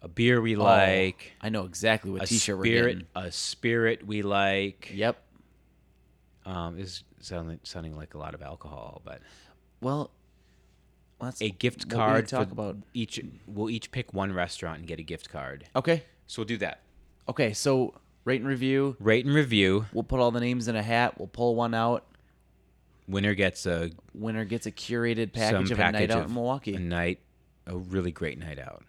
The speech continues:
Speaker 2: Yeah.
Speaker 1: All right, let's do it.
Speaker 2: I like it. This is a good one.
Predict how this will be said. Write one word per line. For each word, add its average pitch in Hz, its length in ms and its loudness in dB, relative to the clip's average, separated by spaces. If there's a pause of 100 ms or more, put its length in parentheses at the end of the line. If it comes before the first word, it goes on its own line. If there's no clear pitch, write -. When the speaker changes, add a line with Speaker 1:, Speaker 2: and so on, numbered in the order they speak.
Speaker 2:
Yeah. 131 280 -2 (1000)
Speaker 1:
All 117 60 -4
right, 143 220 -2
let's - 160 -20
do - 100 -6
it. - 160 -12 (440)
Speaker 2:
I 110 100 2
like 135 220 4
it. 101 200 0 (580)
This 113 140 -6
is 170 120 -2
a 143 40 2
good 117 180 2
one. 101 260 -2